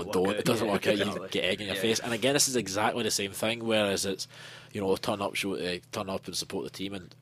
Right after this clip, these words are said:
Speaker 2: I guarantee you there'll be, like, what, five thousand on the Wednesday, and
Speaker 1: Yeah, so
Speaker 2: there'll be a,
Speaker 1: five thousand,
Speaker 2: there'll be
Speaker 1: I
Speaker 2: a
Speaker 1: think it's
Speaker 2: really
Speaker 1: six, seven thousand. Maximum.
Speaker 2: There'll be a really, really low crowd on the Sunday as well. It will be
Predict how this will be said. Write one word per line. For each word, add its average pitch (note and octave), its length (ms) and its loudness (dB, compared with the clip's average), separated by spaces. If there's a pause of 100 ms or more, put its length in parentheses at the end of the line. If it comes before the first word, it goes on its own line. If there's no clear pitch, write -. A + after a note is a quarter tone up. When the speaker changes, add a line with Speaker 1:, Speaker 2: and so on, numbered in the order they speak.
(160)
Speaker 2:
I F#2 60 -4
guarantee G2 380 -4
you F#2 120 -2
there'll F2 120 -4
be, E2 140 -2
like, D#2 200 -2
what, E2+ 260 -6
five G2 240 -2
thousand G2 380 -4
on F2+ 360 -14 (100)
the F#2+ 80 -8
Wednesday, G2 380 -2
and E2+ 180 -2
Speaker 1:
Yeah, F2+ 40 -10
so - 120 -4
Speaker 2:
there'll G2 160 4
be G#2 80 2
a, - 80 6
Speaker 1:
five - 100 6
thousand, F#2+ 200 -2
Speaker 2:
there'll G2+ 160 4
be F#2+ 180 6
Speaker 1:
I D2+ 60 4
Speaker 2:
a D#2 40 6
Speaker 1:
think F2 180 2
it's F2 120 2
Speaker 2:
really F2 340 4 (160)
Speaker 1:
six, - 360 -4
seven A2 220 -10
thousand. G2 300 -18 (340)
Maximum. - 400 -16 (180)
Speaker 2:
There'll G2 160 2
be F2 100 0
a F2+ 100 4
really, E2+ 540 0 (220)
really E2 240 2
low D#2 180 2
crowd D#2 320 -2
on D#2+ 60 -8
the D#2 60 -8
Sunday D#2 360 0
as D#2 100 -4
well. D2+ 220 2
It D#2+ 120 2
will D#2 140 2
be C#2+ 260 0